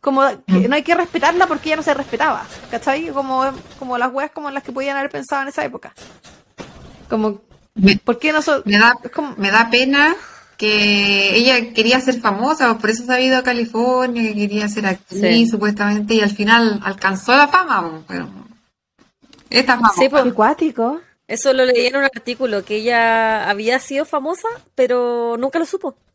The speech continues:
Speaker 2: Claro. Y de la peor manera.
Speaker 1: ¿Verdad?
Speaker 3: Sí.
Speaker 1: Sí, po. Mucha
Speaker 2: Terrible.
Speaker 1: razón. Qué triste.
Speaker 3: Terrible, terrible.
Speaker 2: Terrible,
Speaker 1: Quizás cuántas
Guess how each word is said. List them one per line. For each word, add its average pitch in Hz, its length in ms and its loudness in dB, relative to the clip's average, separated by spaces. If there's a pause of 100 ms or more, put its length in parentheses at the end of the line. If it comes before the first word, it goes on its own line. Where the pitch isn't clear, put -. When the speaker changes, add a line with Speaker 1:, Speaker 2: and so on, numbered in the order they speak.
Speaker 2:
Claro. 269 280 4 (1000)
Y 202 120 -2
de 196 140 4
la 180 140 4
peor 214 220 4
manera. 359 340 2
Speaker 1:
¿Verdad? 226 240 4 (880)
Speaker 3:
Sí. 220 300 -2 (300)
Speaker 1:
Sí, - 160 0
po. 208 160 -6 (1200)
Mucha 196 140 6
Speaker 2:
Terrible. 254 200 4
Speaker 1:
razón. 294 300 -2 (2000)
Qué 233 100 4
triste. - 420 0 (1300)
Speaker 3:
Terrible, 226 340 2
terrible. - 320 -2 (420)
Speaker 2:
Terrible, 202 280 2
Speaker 1:
Quizás 220 140 8
cuántas 214 220 2